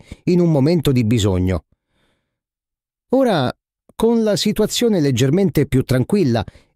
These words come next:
e il divorzio in via di finalizzazione, spero solo che mia moglie possa riflettere sulle sue azioni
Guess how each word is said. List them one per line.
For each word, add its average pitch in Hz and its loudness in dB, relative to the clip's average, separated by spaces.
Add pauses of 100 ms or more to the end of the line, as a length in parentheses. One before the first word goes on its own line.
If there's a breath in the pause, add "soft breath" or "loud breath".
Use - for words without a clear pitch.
e 131 0
il 120 0
divorzio 123 0
in 101 0
via 123 -2
di 104 -2
finalizzazione, 123 -2 (260 soft breath)
spero 220 -4
solo 233 -2
che 139 -2
mia 156 0
moglie 139 0
possa 113 -4
riflettere 113 -2
sulle 107 -2
sue 123 -2
azioni 147 -2